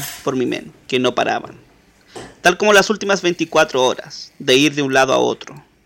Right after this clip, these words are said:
Todo parecía calmo allá afuera a esa hora, hasta que la puerta de un lujoso auto, de color negro y vidrios polarizados,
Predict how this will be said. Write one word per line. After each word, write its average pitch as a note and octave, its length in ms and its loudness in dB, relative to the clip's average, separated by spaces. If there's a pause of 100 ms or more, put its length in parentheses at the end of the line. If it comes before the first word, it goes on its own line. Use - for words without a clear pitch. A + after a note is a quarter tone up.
(440)
Todo E3 200 0
parecía D#3 440 2
calmo D3+ 260 4
allá C3 140 2
afuera C#3 340 0
a B2+ 40 0
esa G2+ 200 -4
hora, - 320 -10 (240)
hasta - 220 -4
que D3+ 100 0
la D3+ 140 6
puerta F#3 240 2
de F#3+ 80 6
un F#3 60 2
lujoso F#3 440 2
auto, E3+ 500 4 (280)
de A#2 120 -10
color B2 300 -2
negro C3+ 540 0
y D3 100 0
vidrios C3+ 640 0 (100)
polarizados, B2+ 1000 0